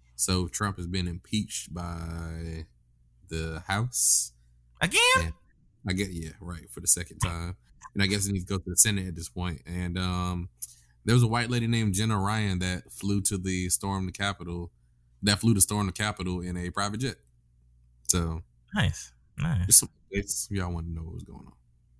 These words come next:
Speaker 2: Mm.
Speaker 1: Yeah.
Speaker 2: Oh, shit. That's right. I forgot to ask you this question. Last thing, we can move off this. So, <laughs> Byron, put yourself in the shoes of one of the, uh, protesters.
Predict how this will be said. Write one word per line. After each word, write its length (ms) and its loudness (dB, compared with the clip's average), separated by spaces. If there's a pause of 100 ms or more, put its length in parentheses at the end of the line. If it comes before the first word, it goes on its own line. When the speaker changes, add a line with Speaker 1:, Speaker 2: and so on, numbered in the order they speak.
(140)
Speaker 2:
Mm. 220 2 (840)
Speaker 1:
Yeah. 180 -4
Speaker 2:
Oh, 360 6
shit. 240 -2 (120)
That's 180 2
right. 280 2
I 100 4
forgot 300 2
to 40 2
ask 200 2
you 80 0
this 100 2
question. 360 0
Last 340 4
thing, 440 2
we 120 2
can 120 -2
move 140 0
off 220 4
this. 220 -2 (500)
So, 420 4 (180)
<laughs> 600 6
Byron, 380 6
put 280 2
yourself 480 2
in 140 2
the 80 6
shoes 680 4
of 380 2
one 160 4
of 160 4
the, 60 4
uh, 340 4
protesters. 800 -2